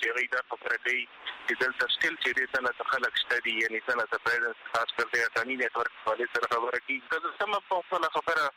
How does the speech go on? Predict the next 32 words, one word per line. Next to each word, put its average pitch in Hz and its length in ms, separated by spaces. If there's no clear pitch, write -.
نو 143 100
هغه 269 220
د - 20
رئیس 185 240
شریف 190 240
د 165 180
ویزټ 180 300
ایجنډا 147 320
خو 180 120
به 147 120
کافي 196 260
براډ 190 260
وي، 190 140
خو 170 140
یا 175 180
یو 185 160
یقیناً 196 340
دغه 170 220
چې 147 120
کوم 151 240
ریکنسیلیشن 139 760
پروسس 139 400
دی، 123 80
دا 147 160
به 135 140
د 123 100
هغه 131 220
یو 127 160
اهم 143 160
حصه 123 280
وي 123 180
ضرور. 117 320